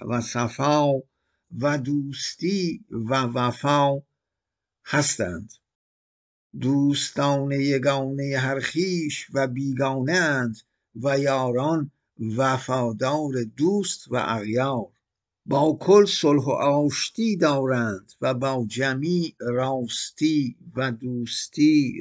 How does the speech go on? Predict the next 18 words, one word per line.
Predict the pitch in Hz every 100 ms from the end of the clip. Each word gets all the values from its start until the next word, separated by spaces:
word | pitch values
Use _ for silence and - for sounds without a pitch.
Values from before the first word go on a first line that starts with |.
| 107
و | 113 123
نوع | 117 120 117 113 - 104
پرستی. | - 120 113 98 - 139 113 - _ _ _ _ _ _ _
لذا | 117 139 143 143 135 151 175 190
باید | 147 139 139 131 147 175 175 143
در | 135 135
این | 139 139
فترت | - 135 - 147 160 190 185 -
به | 135
کمال | 139 143 139 147 196 220 202
فراغت | 185 180 175 175 165 147 151 147 147 - _ _ _ -
به | 135
نشر | 135 131 123 -
هدایت | 123 120 120 123 113 90 123 170 180 -
پردازند | 175 170 170 165 151 143 147 143 135 120 - _ _ _ _ -
و | 120 131
نفوس | 139 143 - 170 202 190 180 -
را | 170 170 170